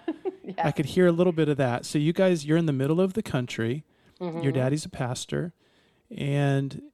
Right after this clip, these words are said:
Speaker 2: what was that like when you did go back to, to mom and dad? Because some of us have had those conversations, and they, I know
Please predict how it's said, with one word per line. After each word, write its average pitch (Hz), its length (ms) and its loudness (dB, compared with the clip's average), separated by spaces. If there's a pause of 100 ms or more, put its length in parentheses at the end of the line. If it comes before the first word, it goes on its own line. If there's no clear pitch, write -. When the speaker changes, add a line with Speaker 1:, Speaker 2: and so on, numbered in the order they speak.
(140)
Speaker 2:
what 185 320 0
was 277 180 -2
that 156 200 0
like 151 240 -2
when 156 160 -2
you 147 120 -4
did 165 220 -2
go 139 140 -2
back 117 340 -10
to, 127 200 -6
to 135 160 -10
mom 123 240 -4
and 120 120 -8
dad? 123 320 -4
Because 147 180 -4
some 185 200 0
of 175 100 2
us 151 100 -4
have 151 120 -4
had 151 220 0
those 143 160 0
conversations, 131 880 -2
and 135 160 -2
they, 135 300 0
I 151 80 2
know 147 240 4